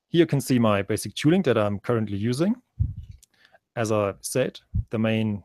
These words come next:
platform for doing all this is Jupyter. Jupyter is an interactive notebook. It's kind of a central hub for data analysis and documentation.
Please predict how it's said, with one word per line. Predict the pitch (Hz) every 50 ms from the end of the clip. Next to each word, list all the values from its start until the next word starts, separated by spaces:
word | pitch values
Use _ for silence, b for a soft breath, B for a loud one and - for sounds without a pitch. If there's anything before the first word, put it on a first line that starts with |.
| _ _ _
platform | - 139 131 - - - 123 113 110
for | 104 - - 113 107 101 98
doing | 98 - 113 110 113 -
all | 110 107 107
this | 127 - 208 - - - - _ _ _ _
is | 117 110 101 95 92 92 - - - - _
Jupyter. | - - 135 131 - 160 175 185 233 254 _ _ _ _ _ _ _ _ _ _ _ _ _ _ _ _ _ _ _
Jupyter | - - 123 110 113 - 110 107 101
is | 98 92 - 101
an | 92 92 98 - _
interactive | - 104 101 95 - - - - -
notebook. | 107 110 110 - - 180 196 - - _ _ _ _ _ _ _
It's | - 107 92 - -
kind | - - 107 101
of | 95 -
a | 98
central | - - - 135 123 - 110 98
hub | 90 110 110 -
for | _ - _ 113 104 95
data | 90 107 107 101
analysis | 98 104 104 101 98 92 - - 95 90 -
and | - 101 101
documentation. | 98 98 92 - 107 101 92 - - 107 113 - - 175 214 -